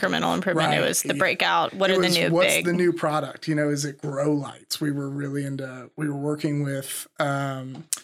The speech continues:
Speaker 2: 'cause we launched L E Ds. So it was like, was it grow lights? Was it, uh, actually similarly to what they did with covid, we had a fan that had a U V light in it for,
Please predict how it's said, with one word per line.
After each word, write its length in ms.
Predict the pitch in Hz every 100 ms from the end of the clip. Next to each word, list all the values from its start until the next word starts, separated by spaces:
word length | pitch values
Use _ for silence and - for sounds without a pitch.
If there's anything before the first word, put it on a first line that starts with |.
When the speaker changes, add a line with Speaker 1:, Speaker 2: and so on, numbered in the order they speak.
| _
Speaker 2:
'cause 160 | - 135
we 80 | 151
launched 360 | 143 143 143
L 160 | 143 139
E 60 | 135
Ds. 340 | 135 139 127
So 160 | 143 135
it 40 |
was 120 | 135
like, 180 | 139 143
was 160 | 139 135
it 80 |
grow 240 | 135 143 147
lights? 400 | 131 104 - -
Was 200 | 139 131
it, 280 | 139 135 - _ _ _ _ _ -
uh, 320 | 139 131 127 127
actually 440 | 160 - 165 156
similarly 560 | 139 160 151 156 151 143
to 80 | 143
what 180 | 147
they 100 | 151
did 220 | 143 143 139
with 140 | 135
covid, 520 | - 143 156 139 135
we 140 | 139 135
had 260 | 139 135
a 80 | 135
fan 800 | - 151 139 143 139 143 139 143
that 120 | - 139
had 160 | 139
a 40 | 131
U 220 | 139 147
V 140 | 139
light 260 | 143 135 135
in 140 | 131
it 220 | 135 131 -
for, 520 | 143 135 135 131